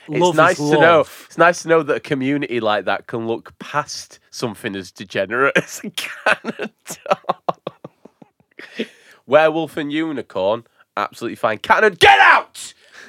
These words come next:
Speaker 1: Get out!
Speaker 2: <laughs>
Speaker 1: You dirty bastard! Yiffin, I'll give you
Speaker 2: Hang
Speaker 1: a
Speaker 2: on, though. Hang on, though. There is
Speaker 1: Oh, yeah?
Speaker 2: something to be said. Is it racism for a cat and a dog,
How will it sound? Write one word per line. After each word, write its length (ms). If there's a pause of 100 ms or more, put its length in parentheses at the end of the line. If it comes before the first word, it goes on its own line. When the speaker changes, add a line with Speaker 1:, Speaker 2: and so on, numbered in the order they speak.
(180)
Speaker 1:
Get 240
out! 640
Speaker 2:
<laughs> 280 (200)
Speaker 1:
You 220 (520)
dirty 520
bastard! 1080 (1500)
Yiffin, 500 (100)
I'll 100
give 160
you 60
Speaker 2:
Hang 140
Speaker 1:
a 40
Speaker 2:
on, 120
though. 160
Hang 260
on, 140
though. 120
There 160
is 80
Speaker 1:
Oh, 20
yeah? 40
Speaker 2:
something 300
to 100
be 80
said. 340 (960)
Is 200
it 180
racism 720
for 560
a 60
cat 300
and 100
a 60
dog, 400